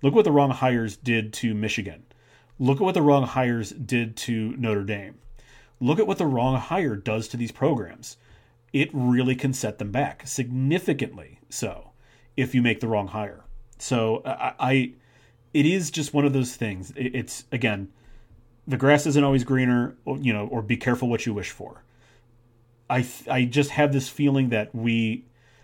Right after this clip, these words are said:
if there is some, some very abrupt departure that is not of Ryan Day's volition, if Ryan Day ends up leaving to take an N F L head coaching job or some other head coaching job or whatever, that's different. Like, you can't stop him from doing that.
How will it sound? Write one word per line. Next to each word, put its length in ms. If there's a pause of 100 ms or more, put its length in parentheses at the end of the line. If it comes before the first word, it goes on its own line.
(640)
if 220
there 160
is 280
some, 220
some 420
very 360
abrupt 480
departure 680 (360)
that 200
is 160
not 380 (280)
of 260
Ryan 360
Day's 500
volition, 460
if 100
Ryan 200
Day 220
ends 220
up 120
leaving 260
to 60
take 320 (360)
an 100
N 100
F 100
L 120
head 160
coaching 300
job 340
or 100
some 180
other 140
head 140
coaching 260
job 300
or 340
whatever, 480 (320)
that's 220
different. 400
Like, 160
you 80
can't 280 (300)
stop 340
him 120
from 160
doing 240
that. 240